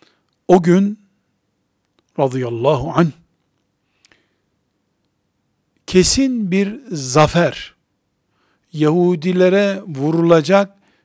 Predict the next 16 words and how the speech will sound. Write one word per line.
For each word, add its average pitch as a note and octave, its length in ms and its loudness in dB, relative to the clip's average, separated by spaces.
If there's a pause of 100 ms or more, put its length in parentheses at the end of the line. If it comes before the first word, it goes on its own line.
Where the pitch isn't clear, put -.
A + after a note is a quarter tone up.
(140)
büyük E3 480 -4
bir E3 200 -2
şamar D#3+ 640 2 (840)
için D3 560 -4
hareket C3 560 -8
halindeydi. G2 720 -16 (1300)
Hayber E3 460 -2 (640)
fethedilecek D#3+ 920 0 (1200)
ve D#3 140 0
İslam F3 640 -2 (920)
ekonomik D3+ 560 0
olarak, D3 380 2 (320)
siyasi D3+ 920 0
ve E3 140 -2
askeri D3 600 0
olarak C#3 600 2